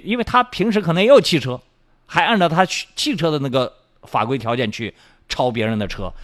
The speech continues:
你，你，你在非机动车道超非机动车道，呃，超非机动车自行车的时候，尤-，尤其是一些脚蹬的车，它没有这个电动的车快嘛。然后电动车有好多时候，它在一些很狭窄的电动车，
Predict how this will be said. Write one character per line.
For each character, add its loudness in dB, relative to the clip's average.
你， -8
你， -4
你 2
在 2
非 4
机 0
动 4
车 2
道 6
超 2
非 0
机 -4
动 0
车 -2
道， 4
呃， -2
超 0
非 0
机 2
动 4
车 2
自 -4
行 4
车 2
的 2
时 -2
候， 0
尤-， 2
尤 2
其 -2
是 -2
一 -4
些 2
脚 2
蹬 0
的 2
车， -2
它 0
没 4
有 6
这 4
个 4
电 0
动 0
的 -2
车 -4
快 4
嘛。 0
然 2
后 2
电 6
动 4
车 2
有 2
好 0
多 0
时 -2
候， 2
它 2
在 4
一 2
些 4
很 2
狭 4
窄 6
的 4
电 4
动 0
车， 2